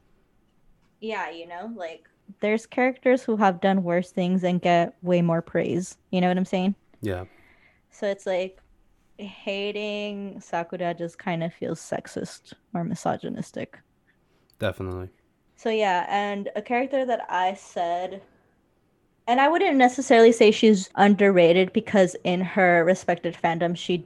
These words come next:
Speaker 1: does get the respect and hype she deserves. And that's Maki from J J K. She, um,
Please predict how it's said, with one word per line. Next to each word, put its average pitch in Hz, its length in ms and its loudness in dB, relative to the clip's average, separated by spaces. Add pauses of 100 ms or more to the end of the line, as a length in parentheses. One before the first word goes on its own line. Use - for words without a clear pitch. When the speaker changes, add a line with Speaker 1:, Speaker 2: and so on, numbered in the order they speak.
(140)
Speaker 1:
does 170 300 4
get - 240 2
the 170 100 6
respect - 420 2
and 175 120 6
hype - 180 4
she - 140 4
deserves. 165 560 6 (180)
And 170 560 6
that's 180 240 4 (140)
Maki 208 400 6 (360)
from 190 380 4
J 190 160 0
J 190 160 -2
K. 202 320 -2 (540)
She, 196 840 -4 (100)
um, 180 480 -6